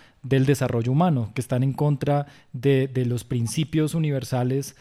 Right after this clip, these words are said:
eh, de, del respeto y de la, la paz. ¿Cuál es como, como su aproximación a esta, pues a, a estas alterna-, a estas posturas filosóficas, podríamos decirlo, estas posturas políticas, religiosas?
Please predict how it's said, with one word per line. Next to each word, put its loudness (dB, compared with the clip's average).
eh, 0
de, -4
del -2
respeto 0
y 0
de -2
la, -6
la -6
paz. -2
¿Cuál -2
es -4
como, -2
como -4
su -4
aproximación -2
a -4
esta, -6
pues 2
a, 0
a 4
estas 0
alterna-, 0
a 0
estas 0
posturas 2
filosóficas, 0
podríamos -4
decirlo, -4
estas -4
posturas 0
políticas, 4
religiosas? -2